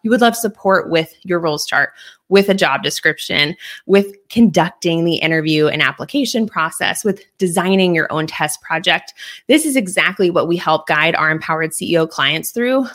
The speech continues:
with step-by-step tutorials, templates, and personalized one-on-one feedback and coaching throughout their entire hiring journey.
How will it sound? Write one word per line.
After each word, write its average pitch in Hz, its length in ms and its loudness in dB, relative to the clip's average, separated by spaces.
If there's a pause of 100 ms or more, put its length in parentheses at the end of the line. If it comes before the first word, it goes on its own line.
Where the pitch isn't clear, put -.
with 185 140 0
step-by-step 226 600 2
tutorials, 302 640 2 (220)
templates, 254 540 0
and 190 160 -2
personalized 247 800 -2
one-on-one 185 500 0
feedback 160 640 0 (420)
and 233 280 2
coaching 170 440 -2
throughout 151 300 -6 (100)
their 175 260 4
entire 147 520 -2
hiring 180 540 0
journey. - 460 -8